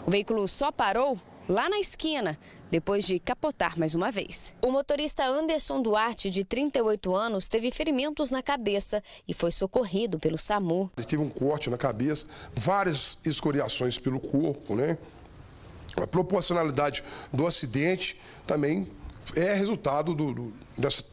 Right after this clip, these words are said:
Speaker 2: toda essa situação.
Speaker 1: Por conta dos ferimentos, a vítima não conseguiu fazer o teste do bafômetro, mas, de acordo com a polícia, o motorista teria ingerido bebida alcoólica.
Speaker 2: De imediato, ele já foi sendo socorrido pelo médico,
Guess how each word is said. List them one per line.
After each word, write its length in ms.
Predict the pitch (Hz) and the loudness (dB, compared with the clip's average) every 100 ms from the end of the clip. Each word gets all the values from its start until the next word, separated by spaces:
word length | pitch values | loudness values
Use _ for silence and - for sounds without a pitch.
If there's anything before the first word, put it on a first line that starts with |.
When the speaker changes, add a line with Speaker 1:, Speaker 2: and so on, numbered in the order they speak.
| - - | -6 -2
Speaker 2:
toda 160 | 165 | 0
essa 140 | 160 160 | 2 0
situação. 500 | - 165 147 - - - - | 0 0 0 -2 -6 -16 -2
Speaker 1:
Por 160 | 202 | 0
conta 400 | - 247 240 233 | 2 0 2 0
dos 200 | 214 226 | 0 0
ferimentos, 580 | 226 220 214 240 240 208 | 0 0 0 -2 -2 0
a 80 | 196 | 0
vítima 400 | 220 - 220 214 | 0 2 4 4
não 260 | 202 247 | 2 2
conseguiu 540 | 294 254 240 208 185 226 | 2 2 2 0 0 0
fazer 400 | - 220 208 240 | 2 2 4 2
o 80 | 262 | 0
teste 540 | - 226 240 - 180 | 0 2 2 0 2
do 120 | 180 | 2
bafômetro, 800 | 196 254 - 247 233 190 - - - - - | 2 0 0 2 2 0 -2 -6 -10 -18 -2
mas, 160 | 196 220 | 0 2
de 60 | |
acordo 300 | 254 311 302 | 2 2 2
com 100 | 285 | 2
a 60 | 294 | 0
polícia, 600 | - 311 226 233 - 254 - - | 2 0 2 2 0 -2 -6 -6
o 80 | - | 0
motorista 560 | 160 180 165 165 - 180 | 0 2 0 2 0 0
teria 260 | 180 175 | 0 2
ingerido 560 | 175 175 220 180 156 160 | 2 0 0 0 0 2
bebida 360 | 170 165 131 156 | 0 0 0 0
alcoólica. 680 | - 180 143 - - - - - | 2 0 0 -4 -6 -6 -6 -6
Speaker 2:
De 100 | 135 | 0
imediato, 500 | 156 185 151 147 170 | 0 2 2 2 2
ele 80 | 175 | 0
já 100 | 165 | 0
foi 300 | - 147 139 - - - - - | 0 0 -2 -8 -16 -16 -14 -4
sendo 520 | - - 147 143 123 107 | -2 2 2 2 0 0
socorrido 720 | - - - 131 120 151 120 | 0 0 2 2 0 -2 0
pelo 160 | 143 | 0
médico, 480 | 147 160 160 - | 2 2 0 -2